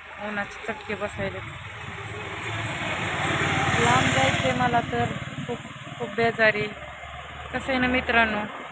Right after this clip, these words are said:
एक आईची आणि एक बापाची जागा मी निभवायला लागली माझ्या लेकरांसाठी, माझ्या आईसाठी, माझ्या बापासाठी, माझ्या भावासाठी, माझ्या सगळ्या पूर्ण परिवारासाठी मला जगायचंय.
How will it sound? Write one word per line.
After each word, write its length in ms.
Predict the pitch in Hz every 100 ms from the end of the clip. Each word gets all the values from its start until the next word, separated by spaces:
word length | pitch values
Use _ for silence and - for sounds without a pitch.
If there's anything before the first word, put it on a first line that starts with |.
| -
एक 180 | 202 -
आईची 480 | 202 214 220 - 220
आणि 180 | 214 208
एक 60 | 190
बापाची 460 | 208 - 208 - 202
जागा 340 | 208 - 202
मी 120 | 196
निभवायला 460 | 202 196 190 190 180
लागली 320 | 180 175 180 - - 190
माझ्या 240 | 190 190
लेकरांसाठी, 720 | 190 202 196 190 - 185 - - - - - - 220
माझ्या 280 | 208 202 208
आईसाठी, 520 | 220 214 208 - 196
माझ्या 280 | 202 196 190
बापासाठी, 680 | 202 196 208 196 190 -
माझ्या 260 | 185 185 190
भावासाठी, 640 | 208 214 196 190 190 - 180
माझ्या 500 | - 185 196 202 202 - - - -
सगळ्या 240 | 233 247 247
पूर्ण 340 | 262 254 247
परिवारासाठी 800 | 240 247 247 233 226 220 220 220
मला 220 | 214 196
जगायचंय. 600 | 190 202 196 185 - 190